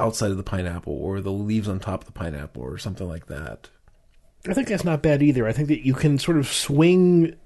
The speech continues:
Speaker 2: either way. Like, you can get, you can go cheesy if you think cheesy. You can go leafy if you think leafy. It's, it's a weird, uh,
Speaker 1: Mm-hmm.
Speaker 2: aroma in that it,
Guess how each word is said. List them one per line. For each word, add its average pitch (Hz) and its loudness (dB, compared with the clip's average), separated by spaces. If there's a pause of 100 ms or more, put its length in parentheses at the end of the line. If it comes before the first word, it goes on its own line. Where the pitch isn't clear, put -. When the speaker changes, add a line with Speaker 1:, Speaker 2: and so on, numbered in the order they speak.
(120)
Speaker 2:
either 151 4
way. 139 4
Like, 107 -2
you 135 -2
can 123 -2
get, 151 2
you 147 -4
can 143 -2
go 165 8
cheesy 131 0
if - -2
you 120 4
think - -4
cheesy. 101 -4
You 113 -4
can 110 -4
go 120 2 (1400)
leafy 120 2
if - -4
you 110 -2
think 107 -8
leafy. 101 -6 (1400)
It's, 139 -2
it's 147 0
a 139 8
weird, 143 6
uh, 113 0 (760)
Speaker 1:
Mm-hmm. 117 -4
Speaker 2:
aroma 123 4
in 117 0
that 117 2
it, 113 0